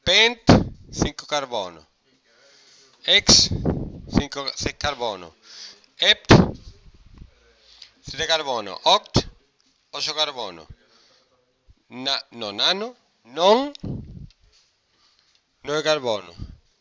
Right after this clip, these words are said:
Y deca, diez carbonos,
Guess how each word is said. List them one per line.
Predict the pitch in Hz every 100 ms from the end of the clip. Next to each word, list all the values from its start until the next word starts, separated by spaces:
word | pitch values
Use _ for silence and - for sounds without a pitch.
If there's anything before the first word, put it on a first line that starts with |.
| -
Y | 123 123
deca, | 160 185 - 214 254 285 _ -
diez | - - 139
carbonos, | - 139 139 185 196 208 226